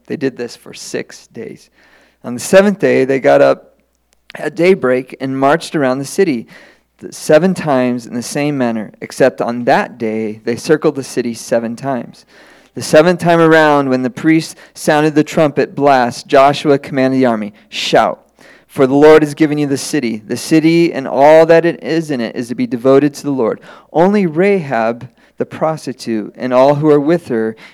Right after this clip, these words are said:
in her house shall be spared, because she hid the spies we sent. But keep away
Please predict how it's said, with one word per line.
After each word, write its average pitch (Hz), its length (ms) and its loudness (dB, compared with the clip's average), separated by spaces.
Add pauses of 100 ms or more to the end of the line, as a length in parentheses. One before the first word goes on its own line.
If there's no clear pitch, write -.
in 117 140 -8
her 170 220 0
house 120 440 -6 (220)
shall 123 240 -2
be 127 80 -4
spared, 120 540 -4 (260)
because 135 260 -2
she 170 200 -2
hid 165 200 0
the 160 100 0
spies 135 760 2 (200)
we 123 140 -8
sent. - 500 -10 (360)
But 131 180 0
keep 175 220 -2
away 156 480 4